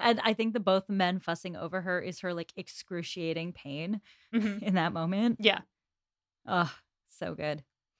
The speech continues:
Speaker 2: And Emma is like, "This is, no way does he like her, though. Like, try to imagine Miss Bates at Donwell." And she starts, like,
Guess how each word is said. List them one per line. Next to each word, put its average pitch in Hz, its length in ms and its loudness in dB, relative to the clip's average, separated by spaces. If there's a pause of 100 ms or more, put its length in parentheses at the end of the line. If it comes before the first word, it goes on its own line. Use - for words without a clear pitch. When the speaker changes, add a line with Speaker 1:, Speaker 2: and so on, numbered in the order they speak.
(280)
Speaker 2:
And 240 360 2 (360)
Emma 247 580 6 (200)
is 214 180 -6
like, 202 380 -2 (380)
"This 254 240 -4
is, 269 180 -6 (140)
no 226 240 0
way 214 160 4
does 208 160 -6
he 220 100 -10
like 185 300 -2
her, 190 180 0
though. 175 280 0
Like, 175 300 -4
try 202 200 -2
to 226 100 0
imagine 196 460 2
Miss 190 280 -8
Bates 185 300 -4
at - 140 -14
Donwell." 165 460 -6
And 196 120 -12
she 196 100 -16
starts, 185 280 -2
like, 175 160 -4